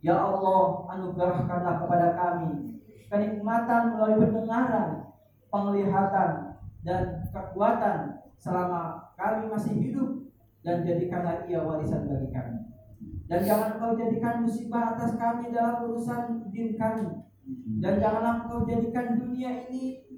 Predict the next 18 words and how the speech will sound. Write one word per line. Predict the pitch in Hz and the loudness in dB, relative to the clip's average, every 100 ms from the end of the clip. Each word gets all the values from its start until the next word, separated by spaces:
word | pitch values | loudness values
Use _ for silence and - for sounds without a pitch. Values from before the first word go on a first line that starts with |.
| - | -10
cita-cita | 247 226 226 226 233 226 214 | -4 2 2 2 0 2 4
kami | 208 214 220 214 | 4 2 0 0
yang | 208 | -2
terbesar | 202 175 - 196 196 196 - - - - _ - | -4 -6 -4 0 2 2 0 -4 -12 -20 _ -14
dan | 175 180 180 | -2 -2 0
puncak | 233 208 208 - | 0 0 0 -2
dari | 185 180 180 180 | -4 -6 -4 -4
ilmu | 165 160 | -4 -4
kami. | 160 147 135 117 - - - - - 170 | -4 -4 -4 -6 -10 -14 -20 -20 -8 -2
Dan | 202 | 2
jangan | 220 220 220 | 4 4 4
jadikan | 214 220 220 233 233 240 233 - - _ _ - | 2 2 0 0 -2 -2 -4 -6 -16 _ _ 0
berkuasa | 247 247 247 269 - 262 - | 0 2 2 2 6 6 4
di | 240 | 0
atas | 233 247 - 277 | 0 0 -2 2
kami | 330 320 320 - - - _ 208 | 4 4 2 -4 -10 -16 _ -2
orang-orang | 220 220 214 208 208 202 | 2 2 0 0 2 0
yang | 196 185 | 0 -6